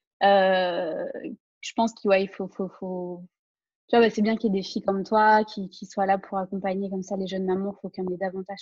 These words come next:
parce que c'est vraiment, euh... pour certaines, hein, il y en a, ça se passe très bien. J'ai des copines, euh, elles n'ont pas du tout vécu leur postpartum aussi, euh...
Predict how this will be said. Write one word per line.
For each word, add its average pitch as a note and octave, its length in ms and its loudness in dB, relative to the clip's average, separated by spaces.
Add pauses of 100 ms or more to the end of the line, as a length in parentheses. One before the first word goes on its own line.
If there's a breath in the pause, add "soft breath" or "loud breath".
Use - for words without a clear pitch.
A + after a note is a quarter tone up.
parce - 140 -18
que - 60 -20 (120)
c'est F#3+ 120 -6
vraiment, G3+ 500 -4
euh... F3+ 40 -6 (440)
pour A3 160 0
certaines, D4+ 360 4
hein, B3 100 4
il G#3+ 60 0
y G#3 40 2
en G#3 80 4
a, A3 100 6
ça G#3+ 160 -4
se - 40 -20
passe F#3 200 -8
très - 140 -2
bien. C4 220 6
J'ai G#3+ 120 -2
des F3 120 -6
copines, A#3+ 420 4
euh, G3+ 120 4
elles F#3 240 2
n'ont F#3 100 -4
pas G3+ 140 2
du F#3+ 160 -6
tout G#3+ 140 -8
vécu G3+ 260 -4
leur F#3+ 180 2
postpartum G#3 560 -6 (140)
aussi, G3 400 -4
euh... F3+ 100 4